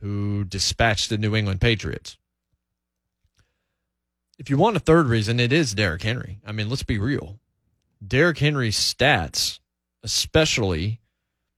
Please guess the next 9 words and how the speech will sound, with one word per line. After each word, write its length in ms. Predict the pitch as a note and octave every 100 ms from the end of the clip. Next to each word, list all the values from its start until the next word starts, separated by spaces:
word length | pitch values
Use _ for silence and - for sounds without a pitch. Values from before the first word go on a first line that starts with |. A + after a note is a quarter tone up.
| _ _
you 60 | B2+
know, 140 | D#2+
six 360 | G#2+ - D3+ -
out 80 | C3
of 40 |
the 80 | A2+
last 260 | A#2+ A2 -
seven 460 | - C#3 A2+ G2
games 720 | G#2+ C3 A2+ F2+ F#2 G2+ -